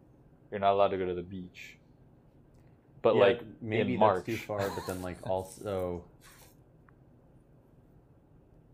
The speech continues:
Speaker 2: there's zero
Speaker 1: Like,
Speaker 2: I C U
Speaker 1: they were
Speaker 2: beds.
Speaker 1: arresting surfers who were out in the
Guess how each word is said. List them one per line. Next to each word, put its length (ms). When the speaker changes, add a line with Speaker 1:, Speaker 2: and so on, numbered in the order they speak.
Speaker 2:
there's 520
zero 440
Speaker 1:
Like, 140
Speaker 2:
I 60
C 60
U 40
Speaker 1:
they 80
were 80
Speaker 2:
beds. 180
Speaker 1:
arresting 340
surfers 680
who 60
were 180
out 200
in 140
the 200